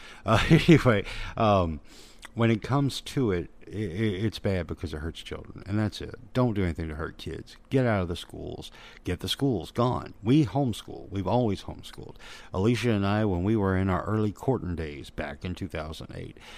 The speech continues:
and this, that was actually a very le-, that was a very early conversation that was a legitimate concern for both of us, that, uh, in the event our relationship would grow further as it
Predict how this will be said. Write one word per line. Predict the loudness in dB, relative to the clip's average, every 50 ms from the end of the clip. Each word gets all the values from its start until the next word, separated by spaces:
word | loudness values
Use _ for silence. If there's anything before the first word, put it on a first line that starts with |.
| -18 -12 -4
and | -2 0 2 2 4 4
this, | 4 4 4 4
that | 4 4
was | 4 2 2 2
actually | 2 2 2 0 0 0
a | 0
very | 0 2 2 2 4 4
le-, | 2 0 -2 -4 -6 -14 -14
that | -8 -2 0 0 2 2
was | 0 -2
a | -2
very | 0 0 0 0 0 0 0
early | 0 0 0 0 0 -2
conversation | -2 -4 -4 -4 -2 -4 -4 -4 -2 -4 -4 -4 -4 -6
that | -6
was | -6 -6
a | -4
legitimate | -4 -4 -4 -4 -4 -2 -2 0 0 -2 -2 -4
concern | -4 -4 -4 -4 -2 -2 -2 -2 -2
for | -4 -8
both | -8 -4 -2 -2 -2 0 -2
of | -2 -4 -4 -6
us, | -10 -10 -12 -14 -16 -20 -20 -20 -20 -20 -12 -8
that, | -6 -6 -4 -2 0 0 0 0 -2 -4 -4
uh, | -4
in | -4 -2 -2 0
the | 0 0 -2
event | -2 -4 -4 -6 -4 -4
our | -2 -2 0 0 -2
relationship | -2 -2 -4 -4 -4 -6 -10 -8 -6 -6 -6 -4 -4
would | -6 -6 -6 -4 -2
grow | 0 0 0 0
further | -2 -4 -6 -4 -2 -2 0 0 0 0 0 0
as | -2 -4 -6 -8
it | -10 -12